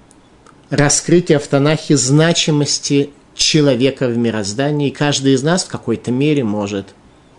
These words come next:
иметь значимость, либо бездарно прожить свою жизнь,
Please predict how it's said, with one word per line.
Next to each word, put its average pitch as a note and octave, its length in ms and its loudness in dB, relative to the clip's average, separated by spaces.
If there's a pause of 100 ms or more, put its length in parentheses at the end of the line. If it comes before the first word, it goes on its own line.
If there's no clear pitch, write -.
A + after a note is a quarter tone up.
(520)
иметь C3 380 2
значимость, D3 760 -2
либо G#2 260 -2
бездарно A2+ 680 -2
прожить G2 400 -6
свою F#2+ 440 -6 (380)
жизнь, D3+ 520 0